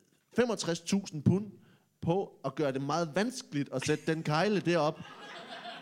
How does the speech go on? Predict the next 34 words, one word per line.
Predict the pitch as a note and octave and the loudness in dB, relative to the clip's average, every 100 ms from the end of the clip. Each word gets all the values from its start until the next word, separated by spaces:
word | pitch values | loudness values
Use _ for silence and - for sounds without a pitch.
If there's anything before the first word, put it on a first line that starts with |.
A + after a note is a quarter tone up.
| - - - - - - _ _ _ _ _ _ _ _ _ _ _ - D3+ | -18 -18 -20 -20 -20 -20 _ _ _ _ _ _ _ _ _ _ _ -2 2
Øh, | C3 A2+ A2 - - | 4 2 -2 -6 -2
og, | C3 C3 B2+ | 0 2 2
øh, | B2+ A2+ | 0 -2
men, | C#3 D#3 D#3 D#3 | -2 -2 -4 -4
men, | D3+ D3+ | -2 0
øh, | D3 C#3+ | 0 0
men | D3+ | -2
det | D#3+ | 0
er | |
simpelthen | G3+ G3+ G3 | 0 0 0
ikke | F3+ G3 | 0 0
lykkedes. | G#3+ C#3 - - - - - C3+ | 0 -6 -6 -14 -20 -20 -6 0
Øh, | C3+ B2 A#2 | 2 2 0
og | B2+ C3 | 0 0
på | |
en | E3+ | 0
eller | F#3 | 2
anden | E3 | 0
måde, | D#3+ F3 | 0 0
så | F3+ | -4
finder, | - D#3+ C#3 | -2 0 0
finder | - C#3 C3+ | 0 -2 0
man | B2+ A#2+ | 0 -2
i | |
Glasgow | A#2 C#3 E3 C3 | 0 -2 0 -6
stadigvæk | - E3 E3 D3 | 0 0 2 -4
ud | C#3+ | -2
på | D3+ D3+ C3+ - - - | 0 0 -2 -12 -20 -8
at, | A#2 A#2 | -8 -2
at | B2+ B2 | -4 -2
komme | - C3 D3 | -4 -2 0
hen | E3 | -2
og | C3 | -4
sætte | - C#3 | -4 -2